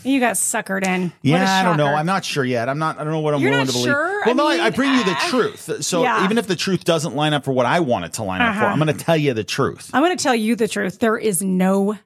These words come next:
Speaker 1: Bigfoot guy. It doesn't exist.
Speaker 2: <sighs>
Speaker 1: It is a total myth.
Speaker 2: Yeah, it is a tough one to defend.
Speaker 1: Yeah, I can't defend this one. I mean, I believe in a lot of w-,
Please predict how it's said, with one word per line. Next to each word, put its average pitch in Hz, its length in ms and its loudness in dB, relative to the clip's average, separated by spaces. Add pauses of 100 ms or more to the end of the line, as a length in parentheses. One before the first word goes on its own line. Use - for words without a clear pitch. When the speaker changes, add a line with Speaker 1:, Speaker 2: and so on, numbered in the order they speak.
(280)
Speaker 1:
Bigfoot 196 520 -4
guy. 85 320 -2 (640)
It 214 40 -20
doesn't 254 220 2
exist. 190 540 -2 (100)
Speaker 2:
<sighs> - 0 - (540)
Speaker 1:
It 262 100 2 (100)
is 254 180 0
a 226 180 0
total 269 680 0
myth. - 500 -2 (540)
Speaker 2:
Yeah, 110 200 2
it 131 180 2
is 135 220 2
a 123 40 -2
tough - 260 -6
one 90 120 -2
to 76 60 -6
defend. - 460 -12
Speaker 1:
Yeah, 262 200 2
I 240 100 2
can't 247 320 -2
defend 208 280 -4
this 196 160 -4
one. 196 120 -4
I - 20 0
mean, 233 140 2
I 254 80 4
believe 277 280 -2
in 262 60 2
a 254 60 2
lot 247 180 2
of 247 240 0
w-, 202 160 -12